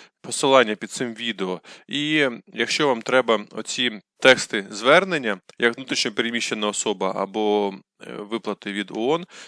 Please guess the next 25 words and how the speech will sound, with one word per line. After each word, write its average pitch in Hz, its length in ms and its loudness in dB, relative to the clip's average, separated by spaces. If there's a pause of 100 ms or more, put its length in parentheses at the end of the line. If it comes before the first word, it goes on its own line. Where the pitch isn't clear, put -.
(100)
то 110 240 2
я 127 160 6
вам 120 240 2
дам 113 280 2
ці - 140 -12
ст-, 98 280 -12
е, 98 420 -4
з-, 98 200 -20 (200)
тексти 110 340 -2
звернення. 90 520 -4
Пишіть 120 360 -4
просто 110 300 -6
в - 20 -8
будь-якому 107 280 -6
коментарі 104 440 -10
до 98 120 -10
будь-якого 98 320 -6
поста, 147 440 -4 (580)
е, - 120 -12
в 98 240 -14 (220)
Telegram-каналі, 104 840 0
я 127 140 0
вам 117 140 -4
все 104 200 -8
надам. 92 320 -8